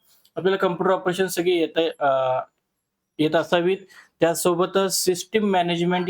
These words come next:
in working in completely online system. Preference will be given to the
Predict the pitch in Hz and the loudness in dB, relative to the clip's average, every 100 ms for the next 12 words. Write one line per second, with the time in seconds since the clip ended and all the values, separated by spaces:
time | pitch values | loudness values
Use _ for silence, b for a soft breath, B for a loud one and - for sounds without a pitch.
0 | 180 175 156 156 180 175 180 180 - - | 0 2 0 -2 -4 -4 -4 -6 -10 -2
1 | 160 160 185 190 190 190 170 156 165 160 | -2 0 -2 -4 0 0 2 0 -2 -4
2 | 160 - 185 190 202 _ _ _ _ - | -8 -4 -4 -4 -6 _ _ _ _ -2
3 | 165 175 208 202 196 196 196 175 175 185 | -2 2 0 0 0 0 0 0 0 0
4 | 185 180 185 | 0 0 -2